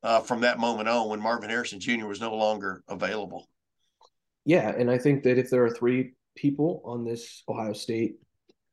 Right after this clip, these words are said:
Speaker 2: in the Woody Hayes Athletic Center right now who would like to replay the fourth quarter of the Georgia game, it would be Jim Knowles, Noah Ruggles, and Marvin Harrison Junior. Two of them will be back next year, which leads me to the end of the show.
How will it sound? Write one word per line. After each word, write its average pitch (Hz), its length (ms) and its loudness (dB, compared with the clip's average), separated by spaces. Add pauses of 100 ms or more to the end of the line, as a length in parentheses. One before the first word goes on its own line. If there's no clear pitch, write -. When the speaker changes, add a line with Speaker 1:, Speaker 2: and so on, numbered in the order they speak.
(220)
Speaker 2:
in 143 140 6
the 135 120 6
Woody 127 320 4
Hayes 120 160 2
Athletic 117 280 0
Center 131 220 0
right 123 160 2
now 123 280 -2
who 123 380 2 (800)
would 131 240 0
like 120 300 0
to 127 280 2 (380)
replay 131 580 2
the 131 80 -4
fourth 131 300 -2
quarter 139 320 4
of 135 100 2
the 120 80 -4
Georgia 131 360 -2
game, 180 360 -2 (640)
it 131 80 2
would 120 180 0
be 123 460 2 (360)
Jim 131 300 0
Knowles, 123 400 2
Noah 123 280 0
Ruggles, 120 440 0
and 107 80 -6
Marvin 117 260 -2
Harrison 117 300 -4
Junior. 131 420 0 (600)
Two 175 180 8
of 139 80 4
them 143 200 6
will 131 140 2
be 135 120 6
back 120 340 0
next 139 300 2
year, 160 280 4
which 127 220 -2
leads 123 220 0
me 127 140 -2
to 131 140 0
the 113 160 -2
end 120 120 -4
of 107 40 -6
the 110 60 -6
show. 127 380 0